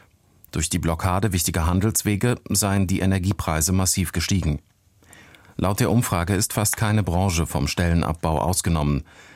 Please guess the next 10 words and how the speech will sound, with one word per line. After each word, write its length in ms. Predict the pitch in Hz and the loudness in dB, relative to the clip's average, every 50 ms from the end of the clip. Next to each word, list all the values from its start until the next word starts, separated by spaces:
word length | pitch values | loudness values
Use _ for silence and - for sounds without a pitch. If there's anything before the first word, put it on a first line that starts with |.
| - - - - - | -20 -20 -14 -6 -4
Besonders 380 | 80 80 92 95 101 104 101 | -2 0 0 2 0 0 0
betroffen 480 | - - 92 - 113 101 101 - 127 117 | -2 -4 -4 -2 -2 -2 0 0 0 2
seien 300 | 104 107 98 98 98 92 | 2 2 2 2 0 0
die 160 | 92 90 64 | 0 2 2
Industrie, 580 | 87 87 95 90 - - - 92 92 95 120 127 - - - _ - - | 2 2 2 0 -2 -2 -2 0 2 2 0 -2 -4 -10 -20 _ -6 -4
der 160 | 92 90 82 | -2 0 2
Handel 360 | 90 87 87 80 87 90 98 - - - - - _ - | 2 2 2 2 2 0 0 -2 -8 -18 -20 -20 _ -6
sowie 280 | - 107 110 101 107 104 | -4 -2 -2 0 -2 0
die 120 | 107 107 | 0 0
Logistik. 680 | 98 101 101 98 101 92 - - - 62 - - - | 2 0 0 2 0 0 0 -2 -4 -6 -8 -12 -18